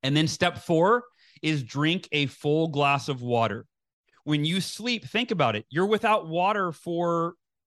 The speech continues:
seven, eight hours. You're literally mildly dehydrated when you wake up, and dehydration causes fatigue. So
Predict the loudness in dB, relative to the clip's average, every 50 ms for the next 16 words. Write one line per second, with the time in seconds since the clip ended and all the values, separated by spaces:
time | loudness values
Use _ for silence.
0 | _ -20 -20 -18 -16 -8 -2 0 2 2 4 2 2 2 0 0 0 0 2 2
1 | 4 4 4 2 0 -2 -8 -16 -20 -20 -20 _ _ _ _ _ _ _ -2 2
2 | 2 4 4 6 4 6 6 6 6 6 6 4 2 0 0 0 2 4 4 4
3 | 4 4 2 2 2 0 0 0 -2 -2 -2 -2 -2 -2 -4 -4 -2 0 2 2
4 | 2 2 0 0 0 0 0 0 0 2 2 0 0 0 0 0 0 0 -4 -10
5 | _ _ _ _ _ -6 -4 -4 -4 -4 -6 -4 -2 0 0 2 0 0 0 0
6 | -2 0 0 -2 -2 -2 -2 -2 -2 -4 -6 -8 -8 -2 2 2 2 2 2 0
7 | -2 -2 -4 -6 -8 -6 -4 -2 -2 -2 -4 -6 -12 -20 _ _ _ _ _ _
8 | -20 -20 -20 -18 -6 0 2 4 6 6 4 2